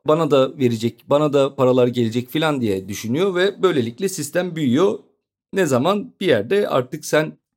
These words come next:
faizleri bile ödeyemez hale geldiğin zaman. Bu William yüzde beş yüz yirmi Miller da William F Miller aslında, Franklin ortadaki ismi. Benzer bir şeyi yapıyor. Özelliği şu, Ponzi'den önce yapıyor. Ve dolayısıyla aslında Ponzi şemasının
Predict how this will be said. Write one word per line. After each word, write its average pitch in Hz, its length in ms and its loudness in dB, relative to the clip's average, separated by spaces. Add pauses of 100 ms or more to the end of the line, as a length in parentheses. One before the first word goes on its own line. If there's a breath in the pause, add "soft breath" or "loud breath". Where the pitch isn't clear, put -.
faizleri 127 520 2
bile 143 200 0
ödeyemez 131 440 2
hale 131 220 2
geldiğin 117 400 -2
zaman. 127 400 -8 (540)
Bu 165 120 0
William 185 540 0
yüzde 165 280 0
beş 160 200 -2
yüz 156 160 -6
yirmi 170 220 -2
Miller 175 380 2
da 185 300 2 (520)
William 156 420 2
F 151 200 2 (260)
Miller 101 320 0
aslında, 90 420 -8
Franklin 117 680 -6
ortadaki 92 880 -8
ismi. 160 500 -6 (540)
Benzer 202 340 4
bir 160 60 -4
şeyi 131 260 -2
yapıyor. 175 520 2 (120)
Özelliği 180 480 0
şu, 233 260 -6
Ponzi'den 190 540 0
önce 123 280 2
yapıyor. 87 380 0 (680)
Ve 147 140 2
dolayısıyla 165 600 0
aslında 170 500 -2
Ponzi 175 360 -2
şemasının 143 600 -2